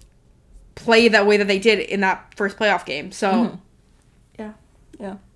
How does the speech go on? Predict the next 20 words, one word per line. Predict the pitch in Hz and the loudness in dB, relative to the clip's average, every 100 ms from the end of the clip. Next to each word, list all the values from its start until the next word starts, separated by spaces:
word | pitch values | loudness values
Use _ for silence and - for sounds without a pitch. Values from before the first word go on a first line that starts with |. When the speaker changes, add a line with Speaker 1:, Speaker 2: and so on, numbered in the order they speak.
| _ _ - | _ _ -10
Speaker 2:
All | 226 | -4
right, | 233 214 | -4 -4
comeback | - 240 226 220 | -4 -2 0 -2
player. | - 214 220 208 | -4 -4 -4 -6
Make | 226 220 | -10 -10
the | 233 | -10
case | 202 220 | -8 -8
for | - | -8
your | 226 226 | -6 -6
daiquiri. | 214 214 - 220 220 220 _ _ _ _ 233 | -6 -8 -8 -8 -8 -10 _ _ _ _ -8
Speaker 1:
Okay. | 196 - - _ _ _ _ - _ | -6 -8 -20 _ _ _ _ -20 _
Speaker 2:
Rain | 214 226 302 349 392 | -6 0 2 4 4
Dakota. | 415 359 370 370 359 359 | 4 6 6 6 2 0
Speaker 1:
So, | - 330 311 302 254 226 | 0 4 4 4 -2 -2
Dak | 320 392 370 | 4 4 4
Prescott | 208 214 226 214 | 0 2 2 2
should | 233 | 2
win | 208 | -2
this | 196 202 | -2 -6
award. | 190 185 190 | -4 -2 -2